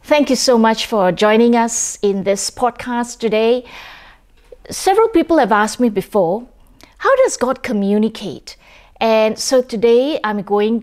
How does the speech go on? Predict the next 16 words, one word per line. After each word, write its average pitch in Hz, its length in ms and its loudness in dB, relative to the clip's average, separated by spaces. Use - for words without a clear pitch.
to 196 260 -2
address, 196 600 -4
uh, 185 240 -2
this 208 240 -2
topic - 540 -8
in 226 420 2
two 339 160 -4
parts. - 600 -8
Firstly, 202 680 -2
God 311 400 2
is 269 220 0
our 196 100 2
Heavenly 226 460 2
Father. 170 500 -6
He 269 200 2
loves 254 540 0